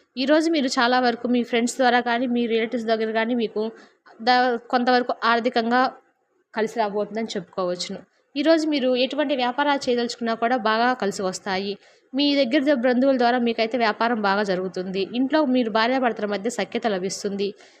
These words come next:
ఈరోజు మీరు ఓం శుక్రాయ నమః అనే మంత్రాన్ని జపించండి, మీకు బాగా కలిసి వస్తుంది. తులారాశి వారికి ఈరోజు ప్రేమ వ్యవహారం పరంగా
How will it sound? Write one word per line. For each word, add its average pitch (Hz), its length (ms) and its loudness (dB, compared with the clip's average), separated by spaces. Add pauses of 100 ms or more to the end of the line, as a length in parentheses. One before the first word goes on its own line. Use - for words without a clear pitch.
(140)
ఈరోజు 302 380 2
మీరు 269 220 4 (120)
ఓం 294 220 4
శుక్రాయ 262 440 -2
నమః 233 260 -2
అనే 214 160 -2
మంత్రాన్ని 214 460 0
జపించండి, 190 640 -4 (400)
మీకు 247 220 0
బాగా 220 300 2
కలిసి 208 340 -2
వస్తుంది. 196 460 -2 (360)
తులారాశి 311 500 0
వారికి 240 320 0
ఈరోజు 240 400 2
ప్రేమ 277 280 0
వ్యవహారం 247 460 2
పరంగా 220 300 -2